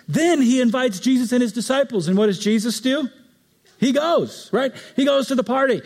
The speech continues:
And then all the religious people gather around, look in, and they start to do what religion does best. They start to condemn. Why? They start to look at the behavior of these people. They, they ask the disciples this question, "How is it that Jesus can eat with such scum?"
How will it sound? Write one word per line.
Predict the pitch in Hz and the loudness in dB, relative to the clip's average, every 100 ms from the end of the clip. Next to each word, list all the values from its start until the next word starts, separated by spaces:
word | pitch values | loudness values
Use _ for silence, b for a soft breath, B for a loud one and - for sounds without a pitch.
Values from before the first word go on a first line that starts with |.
| B B | B B
And | 175 | 0
then | |
all | 196 294 339 | 2 0 0
the | |
religious | 294 294 302 - | 0 0 -2 -2
people | 262 233 220 | -2 0 0
gather | 247 254 226 | 0 2 0
around, | 233 226 | 2 2
look | 240 254 | 0 -2
in, | 226 233 233 | -2 0 0
and | 202 | 0
they | 233 247 | 0 -2
start | - 240 226 226 | -2 -2 -2 -2
to | |
do | 185 202 196 196 B B | -2 2 2 0 B B
what | 151 185 190 | -4 -2 0
religion | 180 202 208 185 | 0 2 0 0
does | 185 175 | 0 0
best. | 156 170 170 | -2 -4 -4
They | - 165 | -4 -6
start | - 165 151 | -2 -4 -4
to | 147 | -10
condemn. | - 139 135 185 165 | -4 -2 0 0 0
Why? | 117 139 170 208 208 B B | 0 0 0 -2 -6 B B
They | - 196 | -2 0
start | 214 - 196 - | 0 -4 -4 -4
to | 160 | -4
look | 131 156 247 - 165 | 0 0 0 -4 -10
at | 139 | -6
the | 139 | -4
behavior | 131 117 156 185 175 175 | -2 -4 -2 -4 -2 -4
of | 151 139 | -4 -4
these | 127 120 | -4 -6
people. | - 98 - - - _ _ _ _ _ B B | -10 -16 -16 -20 -20 _ _ _ _ _ B B
They, | 160 214 | 0 2
they | 202 208 | 2 2
ask | 208 262 247 | 0 -2 -4
the | 233 | -2
disciples | 196 220 220 202 170 | 0 0 -2 -2 -2
this | 185 175 | -2 -2
question, | 220 208 180 | -4 -2 -4
"How | 175 320 359 | -2 0 0
is | 294 | 0
it | 285 | -2
that | 247 | -4
Jesus | 165 247 240 233 | 0 0 0 -2
can | - 233 | -2 0
eat | 226 214 | 0 -2
with | 196 | -4
such | - 196 170 - - _ _ _ | -2 -2 -2 -8 -14 _ _ _
scum?" | - - - 214 156 85 | -16 -14 -6 -2 -2 -6